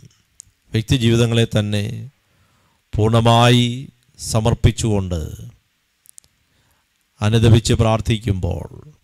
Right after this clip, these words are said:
ഹൃദയനുറുക്കത്തോടെ പശ്ചാത്താപത്തോടെ ദൈവത്തോടടുത്ത് വരുമ്പോൾ, നമ്മുടെ കുറവുകളെല്ലാം ഏറ്റുപറഞ്ഞുപേക്ഷിക്കുവാനായി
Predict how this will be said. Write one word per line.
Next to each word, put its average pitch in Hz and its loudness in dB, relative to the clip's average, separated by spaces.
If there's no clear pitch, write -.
ഹൃദയനുറുക്കത്തോടെ 123 4
പശ്ചാത്താപത്തോടെ 127 4
ദൈവത്തോടടുത്ത് 123 2
വരുമ്പോൾ, 98 -2
നമ്മുടെ 107 0
കുറവുകളെല്ലാം 117 2
ഏറ്റുപറഞ്ഞുപേക്ഷിക്കുവാനായി 117 0